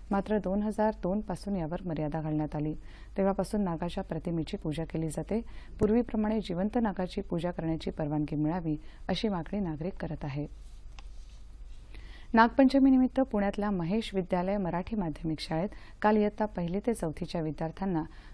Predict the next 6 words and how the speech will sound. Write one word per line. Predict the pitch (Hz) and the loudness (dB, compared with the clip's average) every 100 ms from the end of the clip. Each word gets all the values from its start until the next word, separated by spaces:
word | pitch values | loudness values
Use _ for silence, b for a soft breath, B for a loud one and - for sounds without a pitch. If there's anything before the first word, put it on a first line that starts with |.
| - | 2
मातीपासून | 202 196 240 233 233 247 | 4 4 2 2 2 4
नाग | 202 190 196 | 4 2 2
बनवण्याचं | 196 202 190 - | 2 2 0 -2
प्रशिक्षण | 226 175 - 180 202 | -2 -2 -4 -6 -4
देण्यात | 202 156 151 156 | -2 -2 -2 -2
आलं. | 156 | -2